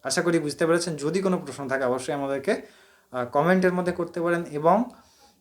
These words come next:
আহ, লাইক, শেয়ার ও কমেন্ট করতে ভুলবেন না। অবশ্যই সাবস্ক্রাইব করে সঙ্গে জুড়ে থাকবেন।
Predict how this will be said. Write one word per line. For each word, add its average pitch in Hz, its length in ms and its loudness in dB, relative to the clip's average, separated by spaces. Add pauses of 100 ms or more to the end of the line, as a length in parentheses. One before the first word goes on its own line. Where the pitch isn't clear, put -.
আহ, 123 260 -4 (280)
লাইক, 143 280 2
শেয়ার 139 220 0
ও 143 40 0
কমেন্ট 143 300 -2
করতে 143 180 -6
ভুলবেন 139 280 -4
না। 151 80 -2
অবশ্যই 131 340 -2
সাবস্ক্রাইব 147 500 -4
করে 147 100 -4
সঙ্গে 135 260 -8
জুড়ে 135 180 -4
থাকবেন। 147 360 0